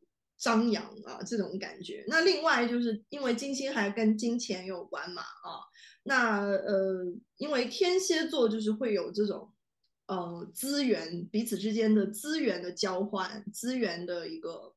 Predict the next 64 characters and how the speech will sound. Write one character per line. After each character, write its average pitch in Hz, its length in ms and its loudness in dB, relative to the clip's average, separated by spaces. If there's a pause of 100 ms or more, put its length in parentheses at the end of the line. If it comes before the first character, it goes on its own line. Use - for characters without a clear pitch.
(140)
呃， 175 400 -8
约 233 200 4
定 220 440 -2
啊， 170 240 -10
交 226 320 2
易 247 160 2
吧， - 240 -6
这 196 80 -2
种 180 140 -4
感 - 200 -10
觉。 - 200 -18
所 269 180 0
以 233 160 -2
金 262 260 -4
天 240 220 0
蝎 233 180 2
的 208 140 2
时 185 100 -4
候 185 320 -4
也 190 140 0
会 240 140 2
让 240 240 2
我 175 40 -6
们 185 140 -8
有 180 180 0
更 233 280 0
多 233 120 2
的 226 80 4
一 220 120 2
种 175 180 -6 (100)
资 370 360 4
源 190 280 4
交 196 280 0
换 190 280 -2
的 175 120 -10
这 196 100 -4
种 175 140 -8
可 - 220 -6
能。 190 120 -18 (600)
啊， 180 240 -8
那 262 120 -2
当 311 160 4
然 277 120 2
这 285 80 -2
种 214 160 2
资 294 240 -4
源 202 220 0
交 214 180 0
换 208 240 0
也 175 140 -4
是 - 160 -4
比 - 100 -8
较 190 160 -4
私 208 300 -4
下 214 320 -4
嘛， 185 100 -8
就 269 160 0
我 247 120 4
们 214 200 6
不 - 80 -6
太 302 220 4
可 220 140 2
能 208 340 4
去 - 220 -6